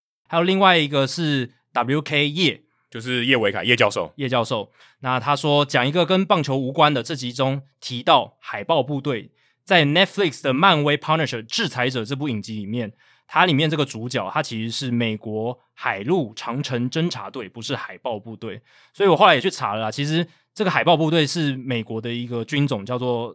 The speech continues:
Speaker 1: 三七特战队，
Speaker 2: 嗯。
Speaker 1: 所以叫seal，就是它海陆空三七哦。它这个 Punisher，它其实是海军陆战队啦，就是
Speaker 2: 是。
Speaker 1: 海军跟陆军而已，它
Speaker 2: 并不是seal。
Speaker 1: 对，并不是seal，所以这个当然跟棒球无关啦，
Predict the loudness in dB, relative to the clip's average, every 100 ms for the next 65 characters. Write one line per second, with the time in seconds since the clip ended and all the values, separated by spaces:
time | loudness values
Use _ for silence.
0 | _ -10 -2 0 0 -4 -8 -10 -10 -8
1 | -8 -6 -8 -8 -12 -16 -16 -20 -20 -14
2 | -12 -10 -10 -10 -8 -2 2 4 2 0
3 | _ -8 -4 0 0 0 -2 -2 -4 -4
4 | -8 -8 -6 0 2 2 0 2 2 -2
5 | -4 -6 -4 -6 -4 -6 -6 -4 -4 -6
6 | -10 -10 -14 -16 -14 -4 -2 -2 -8 -8
7 | -6 -4 -4 -2 -2 -4 -6 -10 -12 -12
8 | -6 2 2 2 2 2 2 -2 -4 -4
9 | -8 -10 -6 -2 -2 -2 -4 -6 -4 -6
10 | -4 -2 0 0 -6 _ _ -4 2 6
11 | 6 6 2 0 0 -2 -6 -4 -4 -4
12 | -10